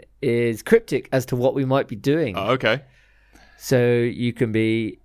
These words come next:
Speaker 1: sleep. I'll start again.
Speaker 2: Okay.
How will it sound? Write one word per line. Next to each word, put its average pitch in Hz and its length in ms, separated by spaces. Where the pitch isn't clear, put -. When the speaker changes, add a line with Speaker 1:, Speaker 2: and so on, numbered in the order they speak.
Speaker 1:
sleep. 156 440
I'll 92 60
start 85 240
again. 87 240
Speaker 2:
Okay. - 340